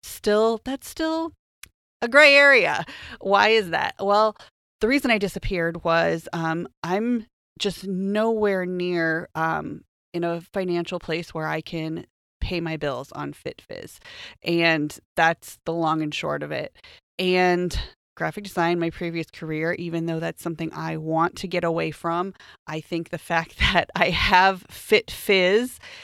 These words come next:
has actually, um, made it difficult for me to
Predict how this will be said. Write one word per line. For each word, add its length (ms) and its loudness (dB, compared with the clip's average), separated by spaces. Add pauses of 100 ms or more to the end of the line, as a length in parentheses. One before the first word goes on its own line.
(380)
has 260 -2
actually, 760 -2
um, 500 0 (680)
made 160 4
it 120 0
difficult 580 2
for 160 0
me 160 2
to 560 -2